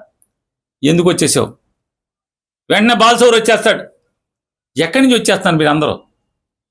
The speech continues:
నీకు వేరే పార్లమెంట్లు, వేరే అసెంబ్లీలు లేవా బాలసౌరికి? అంటే కేవలం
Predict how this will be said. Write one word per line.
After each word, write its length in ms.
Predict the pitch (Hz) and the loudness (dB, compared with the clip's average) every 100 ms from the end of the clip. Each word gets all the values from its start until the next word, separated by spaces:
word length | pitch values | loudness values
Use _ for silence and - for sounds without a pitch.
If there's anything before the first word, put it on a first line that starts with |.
| _ _ _ _ _ _ _ _ _ _ - | _ _ _ _ _ _ _ _ _ _ -6
నీకు 200 | 160 165 180 | -2 2 2
వేరే 200 | 226 220 170 - _ _ - | 2 0 -4 -12 _ _ -2
పార్లమెంట్లు, 560 | 196 208 208 175 185 180 | 0 0 0 0 0 0
వేరే 140 | 214 214 | 2 0
అసెంబ్లీలు 400 | 196 214 202 196 | 0 0 2 2
లేవా 200 | 190 202 214 180 | 0 2 0 2
బాలసౌరికి? 540 | 190 196 202 170 185 - _ _ _ _ _ _ _ _ _ _ _ _ _ 196 196 190 _ _ _ _ _ _ - - 508 _ _ _ _ 135 139 - _ _ _ _ _ _ _ _ _ _ - _ 523 - - _ _ _ | 0 0 -2 -2 -4 -6 _ _ _ _ _ _ _ _ _ _ _ _ _ -18 -18 -18 _ _ _ _ _ _ -18 -18 -20 _ _ _ _ -20 -20 -20 _ _ _ _ _ _ _ _ _ _ -20 _ -10 -8 -8 _ _ _
అంటే 180 | 143 196 254 254 - _ _ _ _ _ _ | -2 0 2 0 -8 _ _ _ _ _ _
కేవలం 540 | - 202 226 226 226 | -4 0 0 2 2